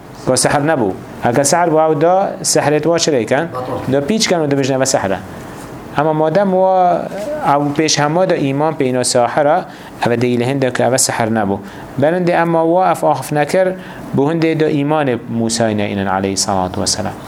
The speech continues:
Speaker 1: وقت پیغمبری صلی الله علیه و آله و سلم، وقت گوتی پیغمبری صلی الله علیه و سلم، «او سحره»، گوتی پیغمبری صلی الله علیه و سلم، «ساحره»،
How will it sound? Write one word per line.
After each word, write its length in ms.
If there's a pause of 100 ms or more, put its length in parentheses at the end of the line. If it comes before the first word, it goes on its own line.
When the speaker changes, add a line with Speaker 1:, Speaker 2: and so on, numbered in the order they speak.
(520)
Speaker 1:
وقت 300
پیغمبری 500
صلی 160
الله 380
علیه 360
و 60
آله 340
و 20
سلم، 360
وقت 220 (560)
گوتی 320
پیغمبری 440
صلی 160
الله 380
علیه 100
و 40
سلم، 220
«او 180
سحره»، 500 (640)
گوتی 280
پیغمبری 380
صلی 140
الله 100
علیه 100
و 20
سلم، 220
«ساحره»، 640